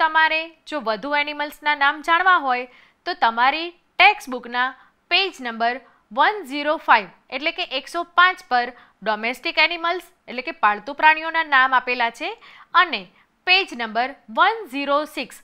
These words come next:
એટલે કે એકસો છ પર વાઇલ્ડ એનિમલ્સ, એટલે કે વન્ય પ્રાણીઓના નામ ચિત્રો સાથે આપેલા છે, જે તમને વધુ મહાવરા માટે મદદરૂપ થશે. આ સ્ટોરીમાં આપણે કેમલ,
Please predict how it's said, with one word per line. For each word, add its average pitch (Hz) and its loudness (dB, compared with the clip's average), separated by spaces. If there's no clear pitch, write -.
એટલે 277 -4
કે 359 -6
એકસો 285 -8
છ - -14
પર 254 4
વાઇલ્ડ 349 8
એનિમલ્સ, 269 -2
એટલે 240 -10
કે 320 -6
વન્ય 233 -4
પ્રાણીઓના 226 0
નામ 277 0
ચિત્રો 415 -2
સાથે 254 4
આપેલા 185 -6
છે, 185 -16
જે 330 -2
તમને 233 -2
વધુ 240 -2
મહાવરા 214 -2
માટે 185 -6
મદદરૂપ 233 0
થશે. 190 -16
આ 370 4
સ્ટોરીમાં 240 -2
આપણે 214 -6
કેમલ, 269 4